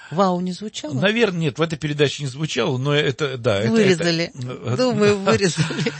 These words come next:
Speaker 2: Но вау — это такой, знаете, и у-, из того же самого, но уже так интеллигентского, э, скудоумия. Как-то не печально будет звучать, когда вот люди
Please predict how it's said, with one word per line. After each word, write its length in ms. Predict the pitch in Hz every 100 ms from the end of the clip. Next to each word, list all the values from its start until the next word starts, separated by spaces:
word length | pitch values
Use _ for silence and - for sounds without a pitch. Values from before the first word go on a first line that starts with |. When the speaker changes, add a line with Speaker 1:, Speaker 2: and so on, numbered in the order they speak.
| 359
Speaker 2:
Но 80 | -
вау — 380 | 165 214 196 175
это 280 | 175 165 147
такой, 340 | 156 151 156
знаете, 320 | 131 165 -
и 140 | 156 175
у-, 180 | 160 -
из 180 | 151 -
того 220 | 175 160
же 100 | 143
самого, 320 | 139 208 185 135
но 140 | 143
уже 120 | 135
так 220 | 151 - -
интеллигентского, 1300 | 139 - 170 170 139 180 180 - 135 123 123 113 113 -
э, 200 | - 113 104
скудоумия. 880 | - 147 147 180 139 117 95 82 80 - _ _ _ _ -
Как-то 440 | 104 - - 90 - - -
не 100 | 107
печально 480 | 120 110 101 90 90
будет 240 | 95 92
звучать, 360 | 117 131 226 -
когда 260 | 98 92
вот 160 | 92 -
люди 400 | 104 85 87 90